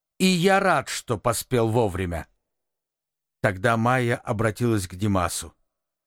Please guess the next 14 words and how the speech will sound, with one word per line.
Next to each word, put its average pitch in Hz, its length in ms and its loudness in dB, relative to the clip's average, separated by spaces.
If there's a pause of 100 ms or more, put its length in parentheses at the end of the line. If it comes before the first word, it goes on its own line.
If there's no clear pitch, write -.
(160)
"В - 60 -14
чем 156 400 2
нас 143 380 0
обвиняют, 117 880 0 (180)
что - 280 -2
преследуют 127 680 0
как 135 220 -2
преступников?" 127 880 -2 (1160)
"Два 95 400 0
дня 113 320 2
вас 117 260 -2
не 123 180 2
было 120 240 0
видно, 117 520 -4